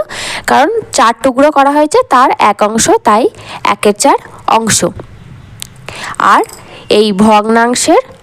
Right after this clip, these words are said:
উপরেরটাকে বলা হচ্ছে যে কি? লব। আর নিচেই বলা হয়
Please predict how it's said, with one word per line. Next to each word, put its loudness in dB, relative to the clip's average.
উপরেরটাকে 2
বলা 2
হচ্ছে 0
যে 2
কি? 2
লব। 2
আর 0
নিচেই 2
বলা 4
হয় 2